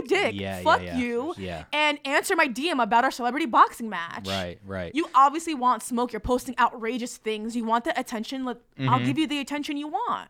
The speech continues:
Speaker 2: Mm-hmm.
Speaker 1: Like, you wouldn't be posting all of, like, she, she'll post something outrageously racist and then be like, "Why is everyone after me?" She
Speaker 2: Yeah.
Speaker 1: obviously wants the attention.
Speaker 2: Yeah.
Speaker 1: So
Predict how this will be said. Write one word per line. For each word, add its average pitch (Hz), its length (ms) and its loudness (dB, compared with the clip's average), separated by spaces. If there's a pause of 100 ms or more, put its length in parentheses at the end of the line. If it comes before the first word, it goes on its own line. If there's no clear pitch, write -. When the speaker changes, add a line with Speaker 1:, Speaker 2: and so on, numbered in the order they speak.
Speaker 2:
Mm-hmm. 110 300 -4
Speaker 1:
Like, 247 220 2 (280)
you 302 180 4
wouldn't 359 260 -2
be 311 80 -2
posting 240 420 -2
all 262 160 2
of, 277 160 -6
like, 247 180 -4 (320)
she, 320 320 -6
she'll - 220 -4
post 277 320 0
something 269 320 -6
outrageously 208 720 -2
racist 190 440 -8
and 262 100 -6
then 247 80 -8
be 269 80 -8
like, 294 120 -8
"Why 381 260 4
is 381 200 0
everyone 349 380 0
after 339 500 4
me?" 220 360 -6
She - 200 -2
Speaker 2:
Yeah. - 140 2
Speaker 1:
obviously 294 280 0
wants 214 300 -2
the 233 160 -10
attention. 196 720 -8
Speaker 2:
Yeah. 87 220 -6 (300)
Speaker 1:
So 196 880 0